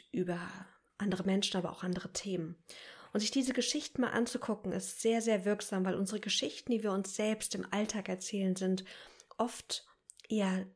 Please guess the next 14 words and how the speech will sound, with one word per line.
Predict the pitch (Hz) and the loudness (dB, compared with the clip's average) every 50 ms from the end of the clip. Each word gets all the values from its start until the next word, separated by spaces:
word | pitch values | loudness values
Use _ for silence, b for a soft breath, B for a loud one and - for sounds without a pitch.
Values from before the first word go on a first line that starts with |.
| _ _ _ _ - | _ _ _ _ -6
destruktiver | - 185 - - - - 269 - - - - 262 254 247 262 269 277 302 330 320 311 - _ _ | -4 -4 -4 -6 -6 -8 -8 -8 -6 -4 -2 -2 -2 -2 -2 -4 -4 -4 -6 -8 -10 -14 _ _
und | - 208 208 | -2 0 2
nicht | 214 220 214 - | 2 0 0 -2
immer | - 220 214 196 | -2 -2 -2 -2
förderlich. | 190 - - - 190 202 226 240 247 277 330 349 - - - _ _ _ _ _ _ _ B B B B B B B B B | -4 -4 -4 -2 -2 -2 -2 -4 -4 -4 -6 -8 -10 -16 -20 _ _ _ _ _ _ _ B B B B B B B B B
Und | B 240 247 240 | B 6 6 6
ganz | 254 285 294 - | 4 0 -2 -2
oft | 302 277 - | -4 0 2
sind | - 294 285 | 2 2 4
sie | - 285 - | 2 0 0
auch | - - | 0 -2
gar | - - 247 262 | -2 2 4 4
nicht | 262 247 - - - | 4 4 2 0 2
wahr. | 240 269 277 233 175 170 - _ | 2 2 2 0 -4 -8 -10 _